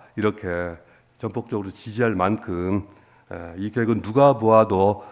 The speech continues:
흠잡을 데가 없었고 또, 어, 좋은 계획, 퍼펙트한 계획처럼 보였습니다. 이것은 단순히 건물 하나를 지우는, 아, 짓는 그러한 계획이 아니었습니다. 다윗의 신앙 고백,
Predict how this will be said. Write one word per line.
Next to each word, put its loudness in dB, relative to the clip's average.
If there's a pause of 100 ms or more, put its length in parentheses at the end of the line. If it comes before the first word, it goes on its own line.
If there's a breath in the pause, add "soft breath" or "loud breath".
(120 loud breath)
흠잡을 4
데가 2
없었고 4
또, -2 (800 soft breath)
어, -18 (180)
좋은 2
계획, -4
퍼펙트한 0
계획처럼 -6
보였습니다. -6 (3000 soft breath)
이것은 4
단순히 4
건물 2
하나를 2
지우는, 0 (160)
아, -6
짓는 0
그러한 0
계획이 -4
아니었습니다. -8 (840 loud breath)
다윗의 6
신앙 4
고백, -2